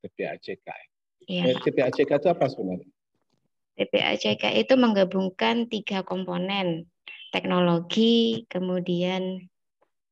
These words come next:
Speaker 2: eh, ada teknologinya, ada pengetahuannya.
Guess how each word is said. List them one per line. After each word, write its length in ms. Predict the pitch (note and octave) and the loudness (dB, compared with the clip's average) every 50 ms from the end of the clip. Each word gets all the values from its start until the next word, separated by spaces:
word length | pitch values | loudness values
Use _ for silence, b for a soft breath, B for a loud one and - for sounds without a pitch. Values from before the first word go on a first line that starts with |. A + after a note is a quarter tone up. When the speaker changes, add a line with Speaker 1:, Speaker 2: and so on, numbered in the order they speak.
| _ _ _ _ - - - - | _ _ _ _ -20 -14 -8 -4
Speaker 2:
eh, 640 | - F3+ F3+ F3+ F3+ F3+ F3+ F3+ F3+ F3+ F3+ F#3 F#3 F3+ F3+ F#3 F3+ B B B B B B _ _ | -2 0 2 4 4 4 4 2 2 2 0 -2 -4 -6 -10 -14 -20 B B B B B B _ _
ada 220 | - F#3+ F3+ F3+ F#3 | -6 -4 -2 0 0
teknologinya, 960 | F3+ F#3 F#3 F#3 F#3 F3+ F3+ F3+ F3+ F3+ G3 G3+ G#3 A3 G#3 G#3 G3+ G3+ - | 0 0 -2 0 0 2 2 0 0 -2 -2 -4 -2 -2 0 0 0 0 -2
ada 240 | F3+ F3 F3 F#3 F3+ | -2 -4 -2 -2 -4
pengetahuannya. 1200 | F3 F3+ F3 F3 F3 F3 F3+ F#3 F3+ F3+ F3+ F#3 F#3+ G3 G#3 A3 A3 G#3+ G3+ G3 G3 G3 G3+ G3+ | -2 -2 -4 -4 -4 -4 -4 -6 -4 -4 -4 -6 -6 -4 -4 -4 -4 -4 -4 -4 -4 -6 -10 -12